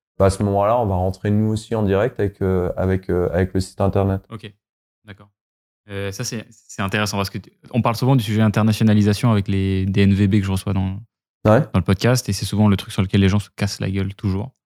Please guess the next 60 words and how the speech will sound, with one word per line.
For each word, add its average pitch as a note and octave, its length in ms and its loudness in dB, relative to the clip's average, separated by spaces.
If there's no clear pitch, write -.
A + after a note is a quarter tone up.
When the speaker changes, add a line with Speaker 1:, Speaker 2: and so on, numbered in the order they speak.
Speaker 1:
Ouais. G#2 140 4
Speaker 2:
Parce G2+ 120 0
qu'en G#2 100 0
fait, G#2+ 220 2
euh, G2 480 4
en, G#2 300 4
c'est, - 180 -2
c'est A2+ 120 0
assez A2 160 0
dur B2+ 160 2
de A2+ 40 0
pénétrer A2 360 0
un G#2 40 2
pays, A2+ 140 4
du G#2 80 4
moins G#2 160 4
dans G2 80 4
les F#2 80 0
retours F#2+ 320 0
que G#2 80 2
j'ai G2 120 4
eu G#2 100 4
en F#2+ 100 4
direct F#2+ 260 -2
to - 60 -20
consumer, G2+ 540 0
euh, F#2+ 60 0
en F#2+ 80 2
mode G2 160 4
une G2 140 4
grosse G#2+ 200 2
campagne G#2+ 300 2
d'âge, G#2+ 160 4
je - 60 -6
paye G#2+ 120 0
des G2+ 120 4
influenceurs G2+ 520 2
et F#2 80 0
hop, F2+ 80 -4
je - 60 -20
fais - 80 -4
ma G2 100 -2
brand F#2+ 160 0
comme G#2+ 120 4
Speaker 1:
Mm. - 20 6
Speaker 2:
ça. G#2+ 180 0
Ça, - 120 -18
ça - 100 -4
marche F#2+ 140 -2
pas - 80 -6
souvent. A2 180 -6
Speaker 1:
Ouais. G2+ 160 4
Speaker 2:
Et G2 40 6
les G#2+ 80 6
seuls E3+ 200 0
cas E3 120 0
que A#2 80 -2
j'ai A#2 60 0
vu B2 100 2
fonctionner, A2+ 380 2